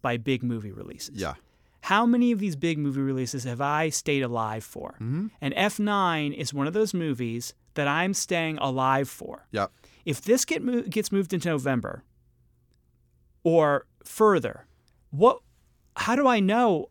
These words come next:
Speaker 1: I'm gonna live long enough to see this movie?
Speaker 2: You
Speaker 1: It's
Speaker 2: don't.
Speaker 1: devastating for me.
Speaker 2: You definitely don't.
Speaker 1: And it's not, it's not about coronavirus.
Speaker 2: No.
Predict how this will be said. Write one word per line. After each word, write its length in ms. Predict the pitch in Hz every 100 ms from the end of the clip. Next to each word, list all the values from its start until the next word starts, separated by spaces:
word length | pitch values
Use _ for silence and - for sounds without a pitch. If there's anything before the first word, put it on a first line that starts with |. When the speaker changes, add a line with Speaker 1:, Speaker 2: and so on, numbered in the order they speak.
| 165
Speaker 1:
I'm 160 | 185
gonna 160 | 180 175
live 280 | 175 233 196
long 240 | 160 147
enough 180 | 143 131
to 80 | -
see 160 | -
this 220 | 147 135 185
movie? 300 | 240 196 190
Speaker 2:
You 80 |
Speaker 1:
It's 80 | 285
Speaker 2:
don't. 120 | 262
Speaker 1:
devastating 540 | 247 - - 143 113 104
for 160 | -
me. 60 | 104
Speaker 2:
You 140 | 143 175
definitely 380 | 233 262 190
don't. 200 | 135 78
Speaker 1:
And 100 | 208
it's 160 | 247 233
not, 240 | 247 254 254
it's 140 | 160
not 140 | 208 196
about 200 | 160 131
coronavirus. 680 | 123 107 - - - - -
Speaker 2:
No. 280 | 147 71